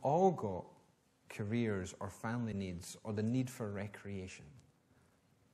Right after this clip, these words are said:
But if we're growing in the love of God, if this is really our church family, and if we want to be true to the promises that we've all made in some shape or form, like Jamie and Catherine,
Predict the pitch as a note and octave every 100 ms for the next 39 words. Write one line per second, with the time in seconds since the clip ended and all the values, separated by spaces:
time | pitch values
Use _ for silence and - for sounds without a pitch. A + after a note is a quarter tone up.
0 | _ _ _ _ - - C#3 C3+ - C#3+
1 | - D3 A2+ B2 E3 A#3+ G3 G#2+ F2+ E2+
2 | E2+ F#2 - - - F#2 C#3+ - _ _
3 | - - - - C3+ B2+ B2+ E3+ A3+ -
4 | - - A#2 A2+ B2 C3 F#3 A#3 G3 C3+
5 | - A#2+ - - D#3+ - - - F3 F3+
6 | A#2 A2 A2 C3+ C3 F#3 - A#2+ A2 -
7 | - B3 G#3+ - A2+ G#2+ - D3 G3+ -
8 | A#2 G2+ G#2+ G#2 A2+ C#3+ A3+ E3 D#3 F3
9 | B2 - - - - A#2 - E3+ F#3+ -
10 | E3+ B2+ A2+ - E3+ A#2 C3+ D#3+ - -
11 | - - - - _ - - B2 C3+ -
12 | B2+ A2+ A2 G#2 C#3+ - F2 F2+ C3